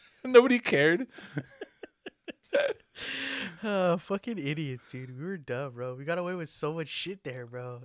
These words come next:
Speaker 2: It's fucking wild to think about. That's wild. It's like that, that one time, uh, <laughs> we used to get away with fucking murder 'cause we knew the ins and outs of that fucking theater. That was, like, the one time we went to go see the fucking Descent with Eric.
Speaker 1: Yeah. <laughs>
Speaker 2: That's, that,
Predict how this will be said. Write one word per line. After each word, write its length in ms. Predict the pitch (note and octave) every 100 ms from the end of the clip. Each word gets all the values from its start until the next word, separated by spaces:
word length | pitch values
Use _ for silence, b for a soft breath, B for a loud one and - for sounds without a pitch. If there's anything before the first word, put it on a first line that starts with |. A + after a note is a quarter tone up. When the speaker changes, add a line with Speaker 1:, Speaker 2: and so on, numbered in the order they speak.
| -
Speaker 2:
It's 120 | -
fucking 380 | - E3 - A2+
wild 360 | B2 F3 D#3+ C#3+
to 80 | D3
think 180 | F3 D#3+
about. 380 | B2 A2+ A2+ _ _ _ _ _ _ _ _ _ _ _ _
That's 140 | F#3+ F3+
wild. 320 | D#3+ D#3 B2+
It's 160 | D3+ -
like 180 | F#3+ -
that, 300 | D#3+ C#3 - C#3+
that 240 | C#3+ C#3
one 120 | D3 D#3+
time, 320 | F3+ E3 D3+
uh, 200 | C#3 C3+
<laughs> 680 | - F4 - - - - -
we 60 | A3
used 80 | A#3
to 60 |
get 100 | F4
away 140 | A3 D#3+
with 160 | D3+
fucking 300 | C#3 E3+ D3
murder 320 | B2 D#3 C#3+ B2
'cause 200 | F3 D3+
we 100 | F3
knew 160 | E3
the 180 | D#3+ C#3
ins 160 | D#3+ D3+
and 100 | C#3
outs 200 | D#3 D#3
of 60 |
that 160 | C3 B2
fucking 340 | - C#3+ C3
theater. 420 | C3+ D3 C3+ A#2+ - b b
That 80 | D#3
was, 100 | D#3+
like, 100 | F#3
the 80 | D#3+
one 120 | D3+
time 180 | E3+ E3
we 80 | D#3+
went 140 | D#3
to 60 | D#3+
go 80 | D3
see 140 | F3+
the 120 | D3
fucking 280 | - D#3 D3+
Descent 380 | B2+ - D3+ D#3
with 140 | C#3
Eric. 480 | A#2+ C3+ F#3+ - - _ _ -
Speaker 1:
Yeah. 580 | D3 F3+ E3+ F#3 F#3 D3+
<laughs> 40 | - - _ _ _ _ _ -
Speaker 2:
That's, 260 | D3 E3 -
that, 360 | C#3+ E3+ A3